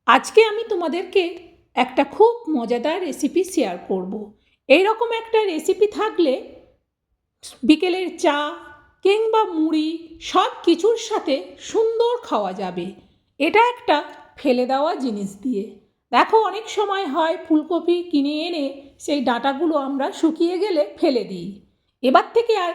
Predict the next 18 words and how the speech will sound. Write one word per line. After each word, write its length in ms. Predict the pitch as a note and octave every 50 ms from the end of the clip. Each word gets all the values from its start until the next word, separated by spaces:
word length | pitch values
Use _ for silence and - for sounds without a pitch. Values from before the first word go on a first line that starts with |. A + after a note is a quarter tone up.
| G4+ E4+
না 160 | C4+ B3 C4 C#4+ C4 -
ফেলে 280 | - G#4 G4+ D4+ B3+ C4 - - - - - _ _ -
এই 140 | A3+ B3 B3
রকম 320 | B3+ B3+ B3 - F#4 G#4 - - -
সুন্দর 460 | - - - E4+ F4 F#4+ G4 G#4 A4+ A#4 F#4
রেসিপিটা 520 | E4 B3+ B3 - D4 - - D4+ D#4+ G#4+ A4
বানিয়ে 440 | - C#4+ B3+ G3+ G3 G3+ G3 G3 G3
নিও। 280 | G3 G3 F#3+ F#3 F3 G3 G3 - _ _ _ _ _ -
দোকানদাররা 640 | B3 C4 - E4+ F#4 G4 G4 G#4+ A4 A4 G#4 A4 G#4+
যদি 240 | F4+ G4+ F#4+ F#4 E4+
জানতে 360 | B3+ C#4 B3 B3 B3+ B3 E4+ E4
পারে 300 | - G4+ F#4+ F4 D4+ C#4+ F4 - - - - _ - G3
ডাঁটা 300 | C#4 A3+ A#3 A#3 C#4 D4
দিয়ে 220 | C#4+ F#4 F#4+ F#4 D#4+ -
এত 160 | C4 B3 -
সুন্দর 440 | C4+ C4 - D4+ D#4+ F4 F4+ G#4 A4
রেসিপি 440 | G4 F#4+ E4+ - - F#4 F#4 - F4+
হয়, 260 | B3 C4 C#4 B3 A#3+